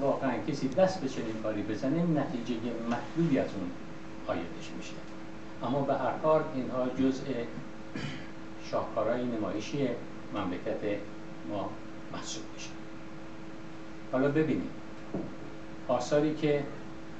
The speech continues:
نمیشه اونها رو بدون دستکاری مقدماتی به روی صحنه برد و اگر ببرین نتیجهٔ خوبی به بار نمیارن، چرا از نظر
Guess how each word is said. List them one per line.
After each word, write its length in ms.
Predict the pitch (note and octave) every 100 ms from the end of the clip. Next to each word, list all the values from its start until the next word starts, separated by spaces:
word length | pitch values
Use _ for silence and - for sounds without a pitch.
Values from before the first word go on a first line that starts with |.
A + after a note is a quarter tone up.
| - D3
نمیشه 340 | F3+ D3 C3
اونها 300 | B2 G#2+ A2
رو 120 | G#2+
بدون 420 | A#2 E3+ D#3+ D3
دستکاری 640 | B2 A#2 - - A2 G2+ G2 F2 - - - - - - - - - - - - - - - - -
مقدماتی 840 | A2 A2 G#2+ G#2+ G2+ F#2+ - A2 - - - - - - - A2
به 100 | A#2+
روی 200 | A#2+ A#2
صحنه 440 | G#2+ A#2 G2+ A2 A2
برد 340 | A2+ G#2+ -
و 120 | A#2+
اگر 320 | B2 B2+ A#2+ A2 G#2+
ببرین 520 | A#2 A2 A#2 B2 A#2+
نتیجهٔ 540 | A2+ - A2 A2+ G#2+ A2+ G2 -
خوبی 280 | G3+ D3+ B2+
به 120 | A2+
بار 260 | G#2+ G#2 G2
نمیارن، 560 | G2 F#2+ F2+ A2 A#2+ A#2+ - - - -
چرا 280 | C#3 C3 A#2
از 200 | G#2+ G#2
نظر 240 | F#2+ A2